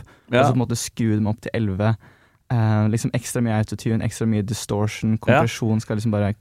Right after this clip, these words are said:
Speaker 2: klikke helt.
Speaker 1: Ja, for at jeg, det, jeg har jo hørt på, eh, et par av låtene, og der er
Speaker 2: Mm.
Speaker 1: det jo mye autotune-effekten da, på
Speaker 2: Mm.
Speaker 1: vokalen. Ikke nødvendigvis, og det er liksom der forskjellen på den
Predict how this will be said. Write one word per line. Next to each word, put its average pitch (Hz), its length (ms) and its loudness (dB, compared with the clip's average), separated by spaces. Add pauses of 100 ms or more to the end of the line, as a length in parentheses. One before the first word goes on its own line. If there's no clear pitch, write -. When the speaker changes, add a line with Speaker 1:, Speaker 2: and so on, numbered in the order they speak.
(140)
Speaker 2:
klikke - 320 -6
helt. 110 380 -4
Speaker 1:
Ja, 165 160 4
for 196 100 2
at 185 80 0
jeg, 214 320 4
det, 185 80 0 (220)
jeg 202 40 2
har 208 140 4
jo 202 160 4
hørt 151 140 2
på, 180 100 2 (400)
eh, 165 280 4
et - 40 -2
par 151 140 2
av 147 100 4
låtene, 156 380 2
og 196 80 2
der 196 160 4
er 151 160 2
Speaker 2:
Mm. 139 60 4
Speaker 1:
det 135 40 6
jo 196 180 4
mye 190 140 2 (220)
autotune-effekten 127 1300 -2
da, 214 120 2 (200)
på 170 120 4
Speaker 2:
Mm. 170 120 4
Speaker 1:
vokalen. 131 440 4 (320)
Ikke 185 180 2
nødvendigvis, 165 480 0
og 180 80 2
det 180 80 4
er 180 120 4
liksom 165 200 0
der 139 200 2
forskjellen 110 360 2
på 117 140 4
den 110 120 4